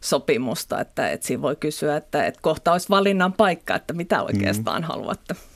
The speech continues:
Speaker 2: Joo, ö, kysymyksiä ja kommentteja voi lähettää Yle Areenan kautta, ö, Mikä maksaa? -ohjelman sivulle, ja siellä sitten oikeassa reunassa on linkki Keskustele täällä Brexitistä, ja sieltä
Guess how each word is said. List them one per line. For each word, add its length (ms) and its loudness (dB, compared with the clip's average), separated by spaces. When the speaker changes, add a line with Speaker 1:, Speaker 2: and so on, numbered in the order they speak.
Speaker 2:
Joo, 300 4
ö, 40 2
kysymyksiä 460 2
ja 40 0
kommentteja 440 4
voi 120 4
lähettää 340 0
Yle 140 2
Areenan 360 2
kautta, 420 2
ö, 80 -2
Mikä 240 0
maksaa? 420 0
-ohjelman 260 -2
sivulle, 480 2
ja 80 0
siellä 240 0
sitten 300 -2
oikeassa 300 0
reunassa 400 -2
on 80 -2
linkki 240 -4
Keskustele 600 -4
täällä 220 0
Brexitistä, 800 -6
ja 60 -2
sieltä 380 -4